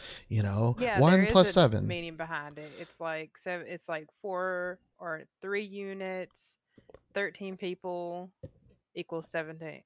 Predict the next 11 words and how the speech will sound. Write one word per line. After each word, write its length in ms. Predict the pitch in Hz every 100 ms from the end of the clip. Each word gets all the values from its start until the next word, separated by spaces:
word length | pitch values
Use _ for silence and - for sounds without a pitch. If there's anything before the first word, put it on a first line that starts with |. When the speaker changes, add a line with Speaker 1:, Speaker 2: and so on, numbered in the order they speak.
| -
Speaker 2:
or 140 | 160
something 320 | - 175 -
like 180 | 156 151
that. 200 | 156 151
One 240 | 170 185 180
Speaker 1:
Uh, 40 |
Speaker 2:
group, 300 | 170 156 -
Speaker 1:
plus 280 | - 131 -
Speaker 2:
yeah. 180 | 147 135
Speaker 1:
you, 160 | 104
or, 440 | 104 104 98 95